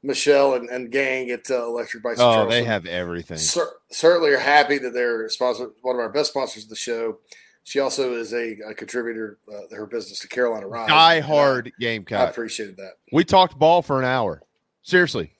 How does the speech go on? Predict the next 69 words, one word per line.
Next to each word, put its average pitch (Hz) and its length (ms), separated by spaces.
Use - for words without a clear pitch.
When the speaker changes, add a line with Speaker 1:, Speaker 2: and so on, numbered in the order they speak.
Speaker 2:
I - 80
just - 140
sat 170 160
there 170 80
and 143 80
kept 160 160
talking 285 220
about 185 160
football - 340
with 151 160
her. - 100
Speaker 1:
She, - 140
Speaker 2:
And 170 100
then 165 60
she 156 100
was - 100
Speaker 1:
uh, - 20
Speaker 2:
like, 127 240
Speaker 1:
she's 139 160
Speaker 2:
"Do 135 60
you 127 80
Speaker 1:
great. 123 100
Speaker 2:
wanna, 139 280
so 107 140
do 101 100
you 104 100
wanna 127 200
get 196 160
the 170 100
rower 180 460
or 117 120
what?" 120 220
I 98 60
was 92 140
like, 85 180
"Oh, 208 140
yeah. 233 260
You 120 80
know 160 80
what? 190 60
I'm 127 80
sitting 220 240
Speaker 1:
Oh, 131 40
Speaker 2:
on 139 140
Speaker 1:
yeah. 135 80
Speaker 2:
it. - 100
Might 151 140
as 143 100
well." 160 280
Speaker 1:
She's - 100
been 107 80
Speaker 2:
Um, 104 360
Speaker 1:
talking 180 320
about 156 240
this 147 160
thing 165 220
for 117 220
eight 135 240
months. - 440
Speaker 2:
Sweetest 104 560
people 80 300
ever, 73 180
man. 71 280
They're 95 220
the, 82 180
they're 85 160
the 78 60
best. 64 340
So, 82 300